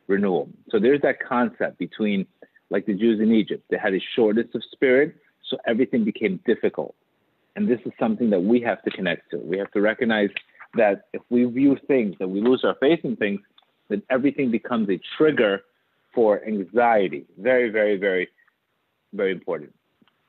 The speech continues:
Another concept that I want to speak about, this is from another great book called Letting Go, that he's saying here that the more fear we hold, obviously as we grow up in life, we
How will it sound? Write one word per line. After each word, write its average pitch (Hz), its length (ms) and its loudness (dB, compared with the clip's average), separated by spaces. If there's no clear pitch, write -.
Another 151 260 0
concept 143 500 -4
that 107 80 2
I 104 40 2
want 98 180 -4
to - 60 -20
speak 107 200 -6
about, 82 340 -4
this 101 160 -8
is 113 140 -10
from 107 160 -2
another 104 260 0
great 98 380 -2
book 95 180 0
called 92 240 -2
Letting 95 280 0
Go, 80 300 -2
that 139 400 2
he's 127 160 -4
saying 196 240 4
here 147 300 4
that 120 200 -2
the 123 80 -2
more 151 340 -2
fear 160 220 2
we 131 160 -2
hold, 92 440 -2
obviously 131 640 -4
as 123 160 -2
we 107 300 -6
grow 107 240 2
up 98 120 -4
in 104 140 -4
life, 92 240 -6
we 107 140 -6